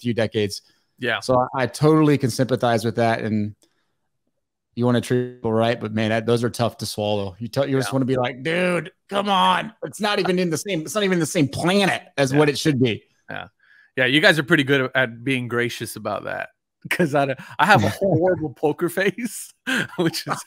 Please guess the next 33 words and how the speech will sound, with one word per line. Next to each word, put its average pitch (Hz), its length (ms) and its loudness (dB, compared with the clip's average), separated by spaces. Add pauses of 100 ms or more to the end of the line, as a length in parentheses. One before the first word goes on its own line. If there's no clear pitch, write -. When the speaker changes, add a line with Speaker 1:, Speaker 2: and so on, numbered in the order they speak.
Speaker 2:
<laughs> 170 720 -4
which 160 200 0
is 147 160 -2
why, 156 240 2 (320)
like, 170 240 4 (100)
but 170 200 0
funny 220 260 2
enough, 180 300 4
like, 160 180 0
if 151 120 -2
I, 160 100 4
if 151 260 -4
I 147 100 0
go, 156 640 0 (480)
'cause 180 140 0
I, 202 100 6
I 220 160 2
was 214 180 -2
taught 185 200 0
how 170 100 2
to 156 80 -2
wheel 147 240 -4
and 135 120 -8
deal 135 160 -4
by 127 160 -2
car 139 240 -2
dealers, - 520 -14
right? 123 180 -6
So 135 100 -8
I'm 147 120 -4
a 139 60 -8
car 120 240 -4
guy, 110 200 -10